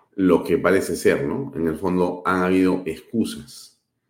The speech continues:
y no se ha ido una vez más al problema, o se ha montado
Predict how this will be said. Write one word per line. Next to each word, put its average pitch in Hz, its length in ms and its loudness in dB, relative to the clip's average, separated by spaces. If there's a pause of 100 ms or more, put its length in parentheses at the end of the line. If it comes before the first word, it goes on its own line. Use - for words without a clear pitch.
(360)
y 87 120 -6
no 95 240 0
se 82 280 0
ha 85 260 -2
ido 85 300 -2
una 87 240 -4
vez 78 180 -6
más 76 320 -8
al 76 200 -8
problema, 82 480 0
o 76 140 -4
se 87 200 -4
ha 85 80 0
montado 76 1120 -2